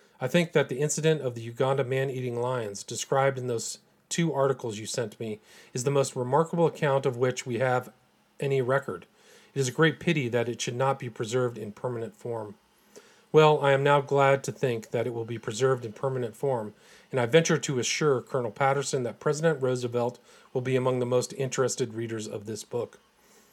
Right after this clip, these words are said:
It is probable that the chapters recounting the story of the Tsavo man-eating lions will be found more absorbing than the other portion of Colonel Patterson's book,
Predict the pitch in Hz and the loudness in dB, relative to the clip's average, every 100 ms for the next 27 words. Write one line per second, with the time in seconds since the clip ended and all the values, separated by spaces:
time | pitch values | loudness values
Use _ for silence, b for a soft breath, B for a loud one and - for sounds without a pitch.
0 | b _ _ _ _ _ _ _ - 147 | b _ _ _ _ _ _ _ -4 0
1 | 127 - 170 185 151 117 113 120 - - | 0 4 6 6 4 0 -2 -4 -6 0
2 | 156 147 160 123 117 - 147 156 123 110 | 2 2 0 -2 -4 -2 -2 -2 -4 -4
3 | - 151 139 110 107 - 143 143 139 127 | 2 2 2 0 -6 -2 0 0 -2 -4
4 | 135 139 127 117 123 135 123 113 110 - | -6 -6 -8 -10 -12 -12 -12 -12 -14 -16
5 | B B B B 135 123 - 127 113 - | B B B B 2 2 -2 -8 -6 0
6 | 151 151 139 131 156 160 127 143 147 127 | 2 2 0 2 4 4 4 4 4 4
7 | 113 113 b b b 143 135 143 151 151 | -2 -8 b b b 0 2 4 4 4
8 | - 139 - 139 131 135 _ _ 127 - | 2 0 0 -4 -4 -8 _ _ -10 -6
9 | - 147 127 143 127 123 - 110 113 127 | 0 0 0 0 0 -2 -8 -6 0 0
10 | - | 0